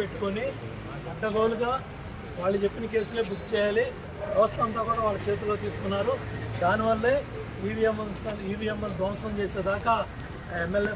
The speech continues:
పరిపాలన వెళ్ళింది. అయినప్పటికీ కూడా సుమారు ఇన్ని రోజులు అరాచకాలు బయటికి రాలేదంటే ఏ స్థాయిలో చీఫ్ సెక్రటరీ జవహర్ రెడ్డి ఈ దుర్మార్గాలకి వంత పాడుతూ ఉన్నాడు, ఈ దుర్మార్గాల్ని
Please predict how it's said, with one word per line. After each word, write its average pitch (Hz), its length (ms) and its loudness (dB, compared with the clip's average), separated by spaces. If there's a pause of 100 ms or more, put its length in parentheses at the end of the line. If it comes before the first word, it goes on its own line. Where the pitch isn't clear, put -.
పరిపాలన 190 440 2
వెళ్ళింది. 196 360 0 (540)
అయినప్పటికీ 247 560 0
కూడా 262 180 4 (560)
సుమారు 214 340 4
ఇన్ని 208 240 -2
రోజులు 220 320 2 (580)
అరాచకాలు 202 520 4
బయటికి 196 260 4
రాలేదంటే 185 500 2 (600)
ఏ 220 40 6 (120)
స్థాయిలో 233 380 4 (120)
చీఫ్ 220 240 -4
సెక్రటరీ 208 340 -2 (120)
జవహర్ 196 320 4
రెడ్డి 202 240 4 (540)
ఈ 190 40 4 (100)
దుర్మార్గాలకి 196 760 2 (460)
వంత 185 180 0 (100)
పాడుతూ 196 260 2 (100)
ఉన్నాడు, 190 300 2 (460)
ఈ 175 120 -2
దుర్మార్గాల్ని 202 680 2